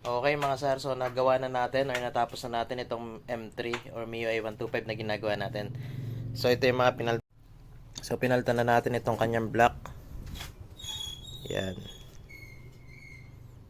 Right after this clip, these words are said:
So, yan. So, pinalta na natin to. So, syempre, isang set yan kasama yung piston. Kasi yung piston niya, yan,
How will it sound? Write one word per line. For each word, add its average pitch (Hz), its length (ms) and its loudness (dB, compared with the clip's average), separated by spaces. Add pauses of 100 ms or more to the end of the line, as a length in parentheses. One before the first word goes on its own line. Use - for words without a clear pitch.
(100)
So, 95 300 2
yan. 92 340 6
So, - 80 -6
pinalta 107 400 4
na 110 140 8
natin 107 340 6
to. 113 320 8 (1040)
So, 110 160 4
syempre, 113 400 4
isang 107 160 6
set 107 240 2
yan 110 160 6
kasama 101 460 2
yung 95 100 -6
piston. 98 400 0 (800)
Kasi 107 240 4
yung 98 80 0
piston 104 480 0
niya, 107 240 4 (1900)
yan, 98 320 -4